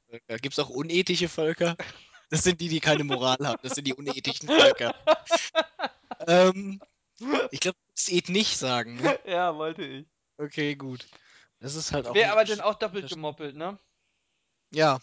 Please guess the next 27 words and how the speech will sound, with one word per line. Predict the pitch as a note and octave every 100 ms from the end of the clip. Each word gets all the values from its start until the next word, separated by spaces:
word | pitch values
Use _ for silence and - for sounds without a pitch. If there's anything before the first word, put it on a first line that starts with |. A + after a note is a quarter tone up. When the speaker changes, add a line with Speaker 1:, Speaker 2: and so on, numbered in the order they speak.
| _
Speaker 2:
Ja, | - D3+ D3 C#3+ _ _ _ _ -
ist | E3 D#3
egal. | - D3+ C3+ C3 C3 B2+ C3 _ _ _ _ _ _ -
Speaker 1:
Ähm, | C#3+ C#3+ D3 D3 C#3+ - - - - - _ _ _ _ _ _ _ _ _
also, | C3+ D3 C#3 - _ _ _ _ _ _ _
Schwule. | - C#3 C3 G#2+ G2+ - _ _ _ _ _ _ _ _ _ - - -
Ähm, | C#3 D3
ja, | D3+ D#3+
man | D3 C#3
könnte | - F#3 A#3+
das | G#3+ G3+
dann | G3
vermutlich | - F#3 G3+ G#3+ G3
versuchen | - D#3 F#3 G3 F#3+
zu | E3+
verhindern, | E3 E3 F3 D3+ A2+
aber | A#2 C3
die | C3
Frage | C#3+ D#3 D#3
ist, | B2+
ob | C3
man | D3
das | C#3
dann | - C3
trotzdem | C#3 - C3+ B2+
verhindert | D3 C#3+ A#2
kriegt. | - G#2+ G#2+